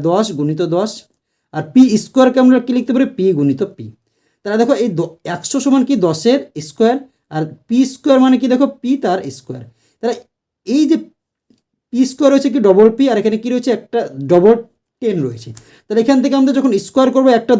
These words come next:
দশ আমার থাকছে, এখান থেকে একটা পি আসছে, তার স্কয়ার হয়ে যাচ্ছে। তাহলে দশ পি তার স্কয়ার। দশ পি তার স্কয়ার সমান আগে একটা হচ্ছে কিনা, দেখো, দশ পি গুণিত দশ পি, দশ পি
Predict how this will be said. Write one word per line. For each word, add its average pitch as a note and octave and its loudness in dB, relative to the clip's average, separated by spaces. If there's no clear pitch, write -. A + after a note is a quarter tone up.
দশ G#3+ 4
আমার B3 0
থাকছে, B3 -2
এখান A#3 2
থেকে G#3+ 2
একটা G#3+ -2
পি A3 0
আসছে, B3 -4
তার F3+ 0
স্কয়ার C3 -8
হয়ে A#2 -10
যাচ্ছে। A2+ -16
তাহলে F3 -6
দশ F3 -2
পি C#3 -8
তার C#3 -14
স্কয়ার। A2 -18
দশ F3+ 0
পি D4 -4
তার C#4 2
স্কয়ার C#4 -2
সমান C#4 2
আগে F#3+ 2
একটা A#3 -2
হচ্ছে A3+ -4
কিনা, F3 -2
দেখো, D3 0
দশ F#3 -2
পি A#3 -6
গুণিত D3+ -4
দশ A2+ -12
পি, A#2+ -14
দশ D3 -4
পি E3 -2